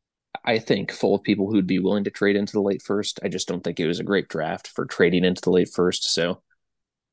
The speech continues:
more of a victim of the kind of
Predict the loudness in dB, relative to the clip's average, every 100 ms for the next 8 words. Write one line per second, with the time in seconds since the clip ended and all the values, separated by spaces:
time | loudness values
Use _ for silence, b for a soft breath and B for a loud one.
0 | _ _ -2 -2 -2 -2 -2 0 -2 0
1 | -2 -4 -6 -4 -4 -6 -8 _ _ _
2 | _ _ _ -2 0 0 -2